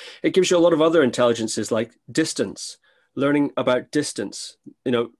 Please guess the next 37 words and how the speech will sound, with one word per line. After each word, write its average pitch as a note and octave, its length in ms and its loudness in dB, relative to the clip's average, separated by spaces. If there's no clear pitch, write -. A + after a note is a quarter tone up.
fencing, D#3+ 400 0
a A2+ 40 0
lot B2 180 2
of A#2+ 100 -4
it's - 120 -8
about A2 260 -6
distance A#2+ 400 -6
and G#2+ 140 -6
timing, A2+ 520 -4
really. A2 460 -8
And A#2+ 280 -2
that's C3 180 -2
the B2+ 60 -10
same C3 220 0
with, A2+ 200 -4
with C3+ 240 -6
s-, - 80 -14
certain D#3 240 0
kind B2 100 -4
of A#2 60 -6
stand-up A2 300 -4
martial A2 320 -8
arts. A2 140 -8
I B2+ 40 -2
mean, B2+ 100 0
a C3 60 0
lot D3 140 2
of C3 80 0
it's B2 120 -4
distance - 380 -6
control, G#2+ 360 -8
right? A2 200 -8
And B2+ 280 -4
that's D3+ 240 -2
very D#3 200 2
important A#2 560 -2
to A#2+ 380 -4